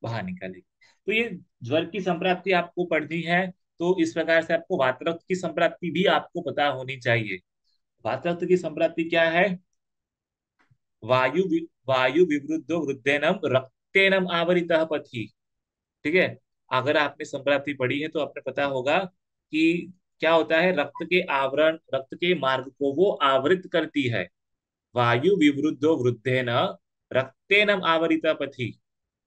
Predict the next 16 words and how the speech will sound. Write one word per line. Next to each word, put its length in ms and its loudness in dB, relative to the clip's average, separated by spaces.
ठीक 100 -4
है, 240 -2
तो 80 -6
ये 80 0
वातरक्त 460 0
की 60 -4
संप्राप्ति 520 -2
एक 100 -8
बार 140 0
go 100 -4
through 280 -4
करनी 260 -4
है। 340 -2
फिर 160 4
रुद्धेषु 640 2
रसवर्तमेषु, 960 0